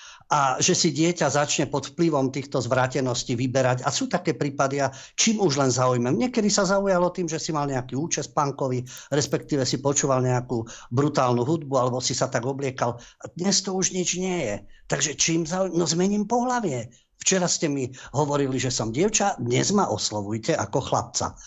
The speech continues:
Ale vrátim sa k tomu, dieťa si nevyberá. Nie, dieťa si nevyberá, dieťa sa narodí a tie znaky sú jasné. Potom už v dospelom živote, čo bude robiť so sebou, to je ďalšia vec. Ale už keď ideme do takej absurdity,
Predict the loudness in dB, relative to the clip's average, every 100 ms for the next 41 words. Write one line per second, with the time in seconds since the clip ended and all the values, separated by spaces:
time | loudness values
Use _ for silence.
0 | -20 -4 2 4 4 2 2 2 0 0
1 | 0 -2 0 0 2 0 0 0 0 0
2 | 0 0 2 2 2 2 0 -2 0 2
3 | 2 2 2 2 0 0 0 2 2 2
4 | 2 0 -2 -12 -20 -6 -4 2 2 4
5 | 0 0 -2 0 0 0 -2 -4 -10 -16
6 | -6 0 2 2 2 0 0 0 2 0
7 | 0 -2 -4 -2 -2 -2 -2 -2 -4 -4
8 | -2 -2 -4 -6 -16 -2 0 2 2 0
9 | -2 -4 -6 -14 -20 -2 0 2 2 0
10 | 2 2 2 2 2 -2 -2 -2 0 0
11 | 0 -2 -2 -8 -10